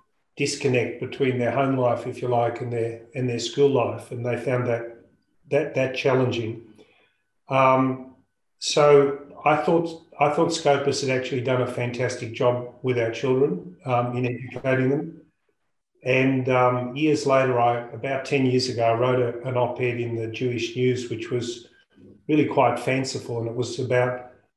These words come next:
how to create the greatest Jewish education system in the world. And it was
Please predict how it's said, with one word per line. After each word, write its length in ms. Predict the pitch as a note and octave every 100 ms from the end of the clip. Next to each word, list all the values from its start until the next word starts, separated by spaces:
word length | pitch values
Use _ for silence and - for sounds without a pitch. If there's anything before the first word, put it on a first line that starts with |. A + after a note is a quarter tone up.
| -
how 180 | C#3+
to 140 | C#3 B2+
create 320 | - B2+ A#2+
the 60 | A2
greatest 500 | C3+ B2 A#2+ - -
Jewish 320 | C3 A#2+ -
education 640 | A#2 A#2 C3+ B2 - A#2+
system 420 | - B2 - B2
in 80 | A#2+
the 80 | A#2
world. 380 | B2+ C3 B2 A#2+
And 100 | A2+
it 60 |
was 480 | A#2 A#2+ A#2+ - _